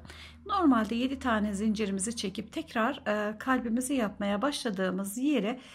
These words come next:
devam etmeden yukarıya doğru toplamda otuz tane zincirimi çektim.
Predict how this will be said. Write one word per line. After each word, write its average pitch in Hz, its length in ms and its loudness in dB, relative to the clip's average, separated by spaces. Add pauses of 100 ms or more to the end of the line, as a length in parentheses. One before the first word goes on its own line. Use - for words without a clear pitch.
(180)
devam 339 360 6
etmeden 220 640 0
yukarıya 269 540 0
doğru 208 300 -2
toplamda 190 540 -2
otuz - 340 -8
tane 190 340 -2
zincirimi 269 560 0
çektim. - 460 -6